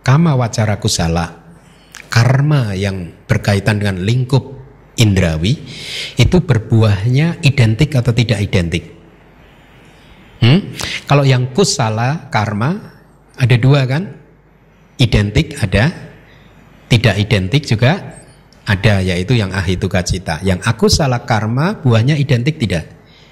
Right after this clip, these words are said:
Tidak identik. Nah, rupa wacara kusala dan arupa wacara kusala buahnya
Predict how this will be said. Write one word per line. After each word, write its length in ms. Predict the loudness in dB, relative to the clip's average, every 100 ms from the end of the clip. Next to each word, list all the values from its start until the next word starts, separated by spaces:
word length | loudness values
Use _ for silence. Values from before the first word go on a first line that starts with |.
| _ _ -2
Tidak 240 | 0 2 0 -2
identik. 640 | -2 -2 0 0 -2 -8 -18 -14 0
Nah, 160 | 2 2 -2 -18 -12
rupa 480 | 0 2 2 2 0
wacara 560 | -2 -2 -2 -2 -2 0
kusala 560 | 0 2 0 -2 -2
dan 160 | -2 0
arupa 480 | 0 0 0 0 -2
wacara 400 | -2 -4 -4 -2
kusala 720 | -2 -2 -2 -2 -4 -6 0
buahnya 560 | 2 2 2 0 0